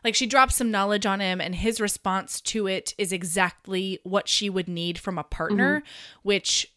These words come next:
Speaker 1: just proves to me why they had such good chemistry to begin
Speaker 2: Right.
Speaker 1: with, and then why they come back to that really good chemistry.
Speaker 2: Yeah.
Speaker 1: So a lot of it makes sense.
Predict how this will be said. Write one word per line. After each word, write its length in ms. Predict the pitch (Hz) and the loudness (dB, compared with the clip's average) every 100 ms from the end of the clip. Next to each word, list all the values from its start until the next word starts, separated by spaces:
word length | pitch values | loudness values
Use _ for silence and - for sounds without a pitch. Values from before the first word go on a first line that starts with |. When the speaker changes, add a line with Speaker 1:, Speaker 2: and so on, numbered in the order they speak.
| 208 | -2
Speaker 1:
just 300 | 240 233 - | 2 4 4
proves 320 | 240 220 - | 4 2 0
to 100 | 220 | -2
me 340 | 202 190 185 - | -2 -4 -6 -8
why 360 | 175 175 175 | -6 0 0
they 120 | 180 | 0
had 240 | 180 170 160 | -2 -4 -6
such 180 | 156 - | -10 -8
good 160 | 170 | -10
chemistry 500 | - 175 160 - 165 | -6 -6 -6 -6 -6
to 140 | 147 170 | -6 -8
begin 420 | 151 151 208 233 | -10 0 4 6
Speaker 2:
Right. 180 | 233 233 | 6 2
Speaker 1:
with, 140 | - - | 0 -6
and 120 | 175 | -4
then 300 | 165 160 160 - | -4 -6 -8 -10
why 180 | 180 180 | 0 0
they 120 | 170 | 0
come 320 | 165 160 147 - | -4 -8 -6 4
back 280 | 196 220 | 6 4
to 120 | - 220 | 2 2
that 160 | 214 | 2
really 200 | 214 208 | 2 0
good 160 | 196 190 | 0 -2
chemistry. 640 | - 202 190 - 185 180 - - - - _ _ _ | -4 -4 -4 -4 -2 -4 -8 -18 -20 -20 _ _ _
Speaker 2:
Yeah. 100 | - | -4
Speaker 1:
So 180 | - 294 | 2 2
a 20 | |
lot 280 | 285 294 339 | 6 6 8
of 80 | 339 | 6
it 100 | 240 | 2
makes 240 | 220 - | 0 0
sense. 420 | - 143 - - | -2 -4 -6 -8